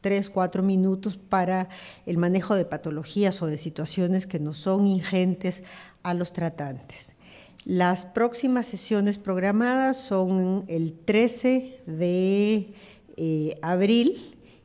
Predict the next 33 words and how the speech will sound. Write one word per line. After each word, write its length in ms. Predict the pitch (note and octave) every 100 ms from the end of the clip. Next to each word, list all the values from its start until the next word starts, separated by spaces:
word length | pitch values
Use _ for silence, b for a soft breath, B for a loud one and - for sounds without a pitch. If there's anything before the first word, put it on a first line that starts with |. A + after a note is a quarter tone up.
| _
y 400 | A3+ A#3+ D4+ E4+
el 160 | F#3 F3
dieciocho 840 | E3 F3 - A3+ A3 A3 - A3 A3 -
de 200 | E3 E3
mayo. 400 | D#3+ C3 C3 - B B B B
En 220 | F#3 G#3+
estas 500 | A#3+ B3 D4 C#4+ B3+
vamos 380 | G#3 G3+ A3 -
a 100 | F#3
ver, 540 | F#3+ G3 G#3 A3 G#3+ -
eh, 380 | E3+ E3 D#3 D#3 D3+ - - -
lo 260 | F3+ E3+
que 220 | E3+ E3 D#3+ - -
en 160 | F3+ E3
los 160 | D#3+ F#3
estados 500 | - G#3 G#3 G3+ F#3+
ha 60 |
sido 320 | - F#3 F3
solicitado. 800 | F3 F#3+ G3+ A#3 - B3+ B3+ C#4+ - B B F3+
En 100 | F3
la 140 | F3
primera 420 | F3+ F#3+ G3 G3+
del 220 | G3 F#3
trece 720 | - F#3+ G3+ G3+ - A3 A3 G#3+
de 320 | E3 F3+ F#3
abril 480 | F#3 F#3 G3 G3+ F#3
vamos 460 | E3+ F3 F#3 -
a 40 | E3+
ver 220 | F3 -
problemas 500 | E3 E3 F3 G3 F3
de 80 | E3+
adherencia, 720 | F#3 G3 F3+ F3 - G3+ G3+ B B B _ _ _ _
eh, 360 | F#3 E3+ E3